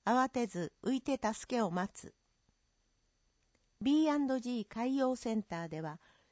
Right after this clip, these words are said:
町内団体等の水辺の活動について、ライフジャケットの貸し出しを行っています。ご希望のある場合は、お問い合わせください。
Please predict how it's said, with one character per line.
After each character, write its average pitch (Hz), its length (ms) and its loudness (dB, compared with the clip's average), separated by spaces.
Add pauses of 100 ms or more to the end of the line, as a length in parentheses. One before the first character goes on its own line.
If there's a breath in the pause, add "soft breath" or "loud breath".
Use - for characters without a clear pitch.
(160 soft breath)
町 311 260 2
内 190 240 0
団 208 260 0
体 220 220 -2
等 202 280 -4
の 165 180 -6 (200 soft breath)
水 208 180 0
辺 262 180 0
の 254 100 2
活 226 300 -6
動 214 180 0
に 208 160 0
つ - 160 -8
い 190 120 -4
て、 - 240 -10 (560)
ラ 233 160 4
イ 302 40 0
フ 294 120 -6
ジ 262 80 -2
ャ 277 80 -2
ケ 208 140 -4
ッ 185 80 -8
ト 165 120 -6
の 165 140 -6
貸 - 240 -8
し - 20 -20
出 214 140 -2
し - 180 -4
を 214 100 0
行 208 140 -4
っ 196 180 0
て - 180 -8
い 165 100 -4
ま 151 140 -6
す。 - 200 -20 (800 soft breath)
ご 220 140 0
希 269 140 -2
望 262 200 4
の 240 140 2
あ 240 100 2
る 233 100 0
場 180 180 2
合 165 180 -2
は、 151 180 -6 (320 soft breath)
お - 120 -6
問 262 220 0
い 247 60 0
合 226 60 2
わ 226 120 2
せ 214 140 -8
く 208 100 -8
だ 185 140 -4
さ 170 220 -8
い。 151 80 -14